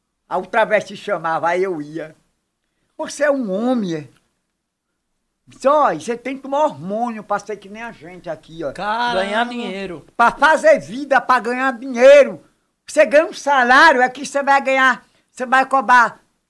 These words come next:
Speaker 1: dez, doze salários. Tem as avenidas de senador, de deputado.
Speaker 3: É.
Speaker 1: Tem mulher de primeira classe, segunda classe, terceira
Speaker 3: Você era
Speaker 1: classe.
Speaker 3: em qual classe?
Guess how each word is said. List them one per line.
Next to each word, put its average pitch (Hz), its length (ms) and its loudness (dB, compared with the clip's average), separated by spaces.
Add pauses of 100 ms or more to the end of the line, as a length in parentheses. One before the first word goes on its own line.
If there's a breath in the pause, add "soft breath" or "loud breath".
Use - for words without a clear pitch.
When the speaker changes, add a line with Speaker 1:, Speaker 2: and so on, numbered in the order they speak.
(140)
Speaker 1:
dez, 294 360 2
doze 311 360 6
salários. 233 640 4
Tem 285 120 0
as 349 220 -4
avenidas 254 600 -2
de 285 100 -10
senador, 247 880 2
de 226 140 -10
deputado. 226 1200 2 (320)
Speaker 3:
É. 143 380 -16 (420)
Speaker 1:
Tem 277 200 4
mulher 269 340 2
de 190 100 -16
primeira 269 420 4
classe, 240 480 0
segunda 233 400 -2
classe, 240 420 2
terceira 240 420 -6
Speaker 3:
Você 202 40 0
era - 80 -6
Speaker 1:
classe. 233 440 4
Speaker 3:
em 240 60 -6
qual 214 200 4
classe? 165 460 -6